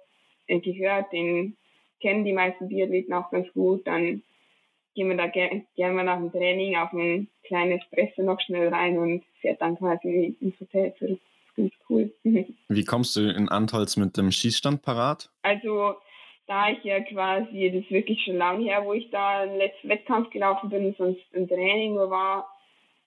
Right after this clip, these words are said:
Speaker 1: hat eigentlich meist ganz gut funktioniert, weil wenn ich jetzt da im Trainingslager war, war es auch nie so oft starker Wind.
Speaker 2: Mhm.
Speaker 1: Aber was man natürlich in Antholz merkt, weil es auch einfach höher liegt und daher der Schießstandanlauf ist zwar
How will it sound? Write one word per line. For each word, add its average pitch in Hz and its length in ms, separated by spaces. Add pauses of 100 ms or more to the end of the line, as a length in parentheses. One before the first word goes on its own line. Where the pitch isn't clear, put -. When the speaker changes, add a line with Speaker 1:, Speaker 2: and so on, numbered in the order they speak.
Speaker 1:
hat 185 160
eigentlich 190 180
meist 190 280
ganz 180 220
gut 254 200
funktioniert, 220 800 (440)
weil 185 560
wenn 180 160
ich 185 120
jetzt 185 220
da 180 100
im 180 100
Trainingslager 180 680
war, 175 220
war - 140
es 175 140
auch 190 180
nie 196 280
so 175 80
oft 190 220
starker 180 580
Wind. 208 360 (600)
Speaker 2:
Mhm. 196 120
Speaker 1:
Aber 185 140
was 202 120
man 208 120
natürlich 220 440
in 190 80
Antholz 190 500
merkt, 190 460
weil 180 260
es - 80
auch 180 300
einfach 180 340
höher 185 240
liegt 233 380 (600)
und 185 160
daher 180 340
der 175 540 (100)
Schießstandanlauf 180 920
ist - 200
zwar 180 220